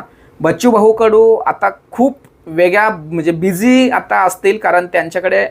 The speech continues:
शेतकऱ्यांचा विषय खूप मोठा आहे, मेंढपाळांचा विषय मार्गी लागलेला आहे, वाढीव अनुदानाचा विषय आहे. आता बच्चू भाऊ कडूंनी जो वाढीव अनुदानाचा विषय घेतलेला आहे तो एकदा मार्गी लागला की पुढचे विषय आपण स्वतः त्यांच्याशी बोलून त्या गोष्टी करण्याचा प्रयत्न करणार आहोत.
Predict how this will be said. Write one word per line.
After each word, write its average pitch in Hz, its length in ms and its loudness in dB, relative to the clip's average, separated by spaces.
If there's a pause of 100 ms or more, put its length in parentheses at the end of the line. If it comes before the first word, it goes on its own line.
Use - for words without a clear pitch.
शेतकऱ्यांचा 180 560 0
विषय 175 300 -4
खूप 180 180 -8
मोठा 160 220 -6
आहे, 160 160 0 (440)
मेंढपाळांचा 185 540 0
विषय 180 300 -2
मार्गी 160 320 0
लागलेला 156 300 -2
आहे, 151 200 -2 (320)
वाढीव 156 380 2
अनुदानाचा 185 600 -2
विषय 170 280 -6
आहे. 165 220 -4 (120)
आता 170 340 0
बच्चू 185 320 -2
भाऊ 220 180 4
कडूंनी 220 340 -2
जो 220 180 2
वाढीव 180 340 2
अनुदानाचा 202 400 -2
विषय 190 260 -6
घेतलेला 175 480 -4
आहे 170 420 -2 (220)
तो 220 60 4
एकदा 226 220 2
मार्गी 190 340 0
लागला 202 300 0
की 156 180 -6
पुढचे 185 420 -6
विषय 208 220 -6
आपण 175 240 -2
स्वतः 185 340 0
त्यांच्याशी 180 680 -2
बोलून 170 360 -2
त्या 170 160 -2
गोष्टी 165 280 -8
करण्याचा 151 380 -2
प्रयत्न 151 340 0
करणार 165 280 -2
आहोत. 147 140 2